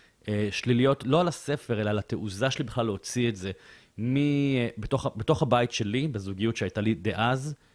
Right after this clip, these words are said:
שאמרו לי, בדיוק מה שאמרת, "מה, אתה פסיכולוג? אתה פסיכיאטר? מי אתה חושב שאתה?" ואני מעולם לא התיימרתי להיות, ואני לא, אז התיימרתי וגם לא היום. וגם,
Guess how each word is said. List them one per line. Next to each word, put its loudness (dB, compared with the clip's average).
שאמרו 0
לי, 4
בדיוק 2
מה 4
שאמרת, -2
"מה, 0
אתה -4
פסיכולוג? -4
אתה -10
פסיכיאטר? -4
מי 0
אתה -4
חושב -6
שאתה?" -4
ואני 0
מעולם 6
לא 6
התיימרתי -2
להיות, -2
ואני -2
לא, 2
אז -2
התיימרתי 0
וגם 4
לא 6
היום. 2
וגם, 0